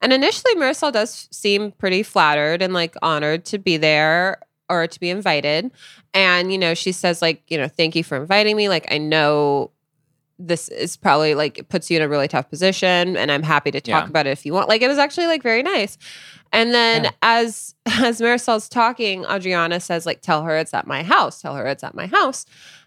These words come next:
Speaker 1: And so Julia says, "And by the way, like, it is going to be at Adriana's house." And that quickly,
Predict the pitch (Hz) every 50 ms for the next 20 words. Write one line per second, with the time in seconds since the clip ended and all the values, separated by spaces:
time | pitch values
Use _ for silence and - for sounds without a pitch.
0 | _ _ _ _ _ _ _ - 226 220 214 - - 220 214 185 - 196 185 180
1 | 180 175 180 180 - 190 180 175 180 185 - - 196 185 196 190 196 202 247 269
2 | 262 220 196 185 180 180 180 185 190 180 175 175 - - _ - 185 175 170 160
3 | 160 165 175 185 185 - 190 180 180 185 185 180 170 156 143 - 101 147 147 151
4 | 151 147 135 127 135 143 151 - - 160 - - 180 180 - - - 190 190 185
5 | 175 - - _ _ _ - 180 175 190 196 214 254 - - - 240 220 220 -
6 | 175 147 135 131 156 147